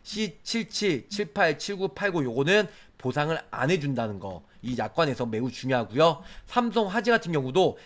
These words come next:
대장 점막 내암은 일반암이 아닌 유사-, 어, 유사암에 포함이 되고요. 삼성 화재 같은 경우는 물론 전이암이 보장이 되지만 대장 점막 내암은 유사암에 포함이 된다.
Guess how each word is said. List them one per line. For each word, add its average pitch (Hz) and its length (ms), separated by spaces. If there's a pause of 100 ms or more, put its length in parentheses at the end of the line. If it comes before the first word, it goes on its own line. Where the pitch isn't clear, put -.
(140)
대장 180 380
점막 185 320
내암은 139 520 (260)
일반암이 160 580
아닌 185 480 (460)
유사-, 139 400
어, 120 280
유사암에 170 460
포함이 160 300
되고요. 98 500 (240)
삼성 190 340
화재 123 160
같은 113 220
경우는 95 340 (240)
물론 147 440 (260)
전이암이 156 580
보장이 135 420
되지만 117 520 (240)
대장 131 300
점막 127 320
내암은 143 480 (380)
유사암에 151 420
포함이 170 320
된다. 98 420